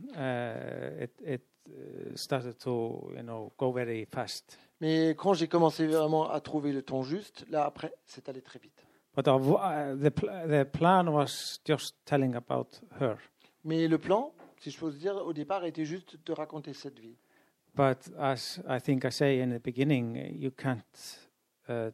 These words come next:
Speaker 1: tell about a person without telling about her sur-, surroundings.
Speaker 2: Je crois que je l'ai dit au début, on peut pas parler d'une personne sans parler de tout ce qui est autour.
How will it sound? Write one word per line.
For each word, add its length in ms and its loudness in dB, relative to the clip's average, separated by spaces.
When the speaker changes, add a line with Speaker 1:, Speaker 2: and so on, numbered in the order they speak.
Speaker 1:
tell 320 2
about 340 2
a 40 0
person 460 2
without 340 0
telling 320 -4
about 380 -6
her 160 -2
sur-, 360 -10
surroundings. 560 -2
Speaker 2:
Je 80 -10
crois 140 2
que 80 -8
je 60 0
l'ai 60 0
dit 120 -2
au 80 0
début, 340 -2
on 120 2
peut 120 -4
pas 420 0
parler 280 -4
d'une 160 -4
personne 400 -2
sans 240 -2
parler 380 -2
de 100 -14
tout 100 -20
ce 100 -20
qui 140 -14
est 120 -16
autour. 480 -16